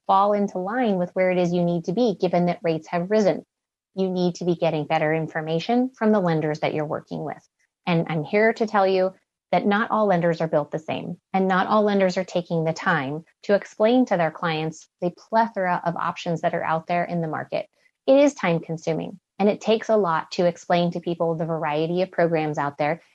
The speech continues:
and the differences between them. But it's in your best benefit to work with an agent who has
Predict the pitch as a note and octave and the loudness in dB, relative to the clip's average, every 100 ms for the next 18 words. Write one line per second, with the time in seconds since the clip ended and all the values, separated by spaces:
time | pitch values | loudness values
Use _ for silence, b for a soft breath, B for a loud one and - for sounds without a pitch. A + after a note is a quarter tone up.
0 | - G3 G#3 _ G#3 C#4+ C4+ F#3+ E3+ E3+ | 0 0 0 _ 2 2 2 -2 0 0
1 | E3+ G#3 D4+ A#3 - G3 - _ _ _ | -2 -2 0 0 -2 -10 -16 _ _ _
2 | G3+ A3+ A3+ A3 - _ _ - C4 C4+ | -2 0 0 -2 -14 _ _ 2 6 6
3 | A#3+ G#3+ F3+ F3+ F3+ - F3+ D#3+ D3+ C3 | 6 2 0 -2 -2 -6 -2 -2 -2 -4
4 | - - _ _ - G3 F3+ G3 A3+ - | -8 -10 _ _ 0 0 2 0 -2 -4
5 | F#3 F3 E3 E3+ D#3+ D3 C#3 - _ _ | -4 -2 -2 0 -2 -2 -4 -6 _ _
6 | _ - F#3+ F3 - - - G3 F3 | _ 2 4 4 0 -10 -6 -4 -4